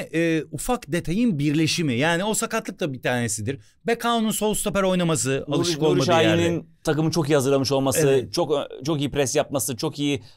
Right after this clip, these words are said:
Speaker 2: boşlukları kapatması, iki stoper'e ve altı numaraya yaptığı pres.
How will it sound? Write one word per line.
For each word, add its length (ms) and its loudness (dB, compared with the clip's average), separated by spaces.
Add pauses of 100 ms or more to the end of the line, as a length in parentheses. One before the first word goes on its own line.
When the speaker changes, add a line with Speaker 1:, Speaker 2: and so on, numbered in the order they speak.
Speaker 2:
boşlukları 400 0
kapatması, 440 -2
iki 140 -2
stoper'e 380 0
ve 60 2
altı 220 2
numaraya 340 2
yaptığı 360 0
pres. 400 -2